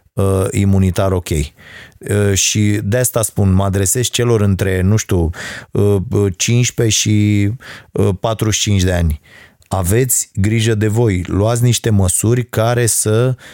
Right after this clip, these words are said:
uh, ducă la o îmbunătățire a stării de sănătate, pentru că altfel, dacă vă prinde și cu, uh, foarte multe kilograme în plus și cu probleme de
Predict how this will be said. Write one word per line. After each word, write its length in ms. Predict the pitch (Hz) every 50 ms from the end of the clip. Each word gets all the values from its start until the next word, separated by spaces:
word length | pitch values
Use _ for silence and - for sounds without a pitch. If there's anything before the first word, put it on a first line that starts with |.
| - - - - _ -
uh, 120 | - 104 101
ducă 320 | 92 90 113 117 - 120
la 100 | 117 113
o 60 | 113 110
îmbunătățire 720 | 107 104 101 104 104 101 92 104 101 92 - 123 127 127
a 60 | 113 101
stării 340 | - - - 110 104 107
de 100 | 98 95
sănătate, 540 | 92 - - 98 98 92 - 107 90 - 92
pentru 320 | 82 - 95 92 90 92 82
că 100 | - 98
altfel, 560 | 101 113 120 113 - 147 147 156 170 170 - _ _ _ _ _ _ _ _ _ _ _ _ _ _ _ _ _ _ _ _ _ _ _ _ _ _ _ _ -
dacă 320 | - - 104 107 101 104 107
vă 160 | 104 113 101
prinde 360 | 98 - 139 139 123 113 107
și 180 | 104 - - 117
cu, 360 | 117 - 123 123 117 110 - _ _ _ _ _ _ _ _ _ _ _ _ _ _ _ _ _ _ _ _ _ _ _ - - - - - _ -
uh, 520 | 92 101 101 101 98 98 98 98 95 95 95 -
foarte 360 | - - - 117 117 117 123
multe 280 | 117 113 113 104 117 107
kilograme 500 | 98 - 104 104 95 107 104 104 101 101
în 100 | 95 92
plus 200 | - 101 90 -
și 140 | - - 82
cu 140 | - 104
probleme 500 | 95 98 98 98 92 98 104 104 107 104
de 460 | 98 90 92 98 101 101 101 98 98